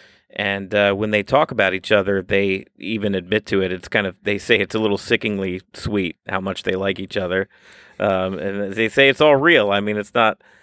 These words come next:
you know, it's just one of those things where they became actu-, like, actual fast friends working on this show.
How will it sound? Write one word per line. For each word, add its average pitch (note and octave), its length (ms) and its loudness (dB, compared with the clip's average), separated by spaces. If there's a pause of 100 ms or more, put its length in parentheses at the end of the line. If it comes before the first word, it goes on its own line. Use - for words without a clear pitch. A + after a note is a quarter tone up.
(180)
you A2+ 100 -2
know, G#2 140 2
it's G#2 100 -2
just - 160 -4
one B2 100 2
of A#2 60 4
those A2+ 140 2
things B2 260 0
where G#2+ 100 0
they G#2 140 0
became G#2+ 380 -2
actu-, G#2 340 -6
like, G#2 160 -2
actual G2+ 380 -2
fast G2+ 320 0
friends G#2+ 280 -2
working G2 300 -8
on F#2+ 120 -10
this F#2+ 120 -8
show. G#2 400 2